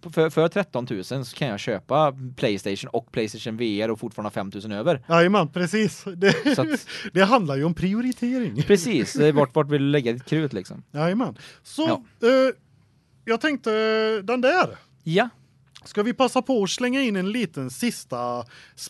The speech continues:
Speaker 2: spelnyckeltävling?
Speaker 1: Vi gör det, så kan jag snacka om en nyhet medans, medans vi väntar på att få in, eh, få in fler, eh, raffles helt enkelt.
Speaker 2: Ja, precis. Så nu ska vi se bara så, så Ultrafail hin-, hinner ställa ordning här.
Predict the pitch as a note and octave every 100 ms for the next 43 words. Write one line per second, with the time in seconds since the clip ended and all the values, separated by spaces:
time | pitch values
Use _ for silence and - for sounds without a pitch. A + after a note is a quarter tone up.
0 | - A3 C3 B2+ A#2+ A2 A2 B2 A#2+ A3+
1 | B3+ C3 F#3 G#3+ A3 F3 G#2+ C3+ E3+ C#3
2 | E3 - A#2 A#2+ A#2 D3 G#2+ G#2+ C#3 A#2
3 | A2 C#3+ D3 A2+ G#2+ A#2+ A#2 C3 G#2 G2+
4 | G#2+ G#2+ A2+ C#3 A#2 G#2 G#2 G#2 G2+ G2+
5 | G2+ G2+ C#3+ G#2+ - G#2+ G2 G#2 G#2 G#2+
6 | G#2+ G#2+ G#2+ _ _ _ _ _ _ _
7 | C3 G#2+ - G#3 - G#2+ F#2+ C#3 B3 D4+
8 | - A#3+ - D4 F3+ C3 - - A3 A3
9 | A3 A3+ - G#3 A3 - A#3+ G#3+ G3+ F3+
10 | F3 D3 - D3+ D#3+ C#3+ D3+ D3+ E3 F3
11 | - B2 C3+ B2+ C#3 D#3 D3+ C#3+ B2+ D3
12 | C#3+ F#3 G3 C3 F3+ G#3+ G3 -